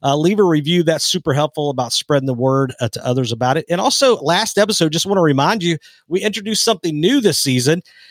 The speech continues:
and it's really just to help this be a great resource. So what we've done is we've started adding to the show notes questions that you can use to discuss this topic that we're covering today. So here's what I recommend. Hey, youth pastors,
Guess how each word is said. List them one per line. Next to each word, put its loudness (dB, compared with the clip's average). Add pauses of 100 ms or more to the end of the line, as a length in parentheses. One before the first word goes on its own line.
(180)
and 0
it's -2
really -2
just -4
to 0
help -2
this -2
be 2
a 0
great 2
resource. 0
So 2
what 4
we've -2
done 2
is -2
we've -2
started 0
adding 2
to -2
the 0
show 0
notes 0 (300)
questions 0
that -2
you 0
can -6
use 4
to 0
discuss 0
this 0
topic -2
that -6
we're -4 (160)
covering -2
today. -2 (380)
So 2
here's 4
what 2
I 4
recommend. 2
Hey, 2
youth 2
pastors, 0